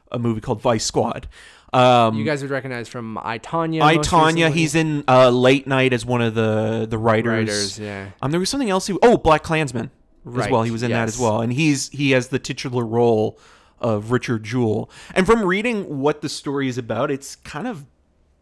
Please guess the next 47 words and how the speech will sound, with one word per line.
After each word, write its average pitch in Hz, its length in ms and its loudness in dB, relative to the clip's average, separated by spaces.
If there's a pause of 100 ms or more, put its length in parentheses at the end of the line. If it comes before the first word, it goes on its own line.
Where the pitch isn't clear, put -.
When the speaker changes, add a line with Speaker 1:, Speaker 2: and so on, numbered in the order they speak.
Speaker 1:
sad. 113 640 -4 (440)
Speaker 2:
Yeah. 113 360 0
Speaker 1:
Um, 104 100 -4
I 117 80 0
don't 143 120 0
know 135 80 2
if 127 120 -2
any, 127 160 0
like, 117 420 -6
I 110 80 -8 (160)
don't 117 120 -4
know 113 60 -4
if 110 100 -8
you 117 80 -6
wanna 117 180 -4
Speaker 2:
I 135 40 -2
Speaker 1:
go 135 100 0
Speaker 2:
don't 131 80 -2
Speaker 1:
into 127 320 -2
it, 110 120 -2
but 120 140 4
it's 123 200 0
about 123 200 4
a 123 220 0
security 208 460 -2
guard 160 520 4 (680)
in 131 600 0
the 120 120 -4
late 120 920 -4
nineties. 123 960 -6 (320)
Check - 320 -2
where, 185 420 -2
um, 131 260 -4
can 156 140 -12
you 165 80 -4
look 160 180 -4
up 147 140 -6
where 123 240 0
it's, - 540 -10 (460)
where 123 200 -4
he's 117 200 -6
from? 131 280 2
It - 140 -4
was, 139 220 0
it 139 100 -2
was 135 200 -2
a, 123 260 0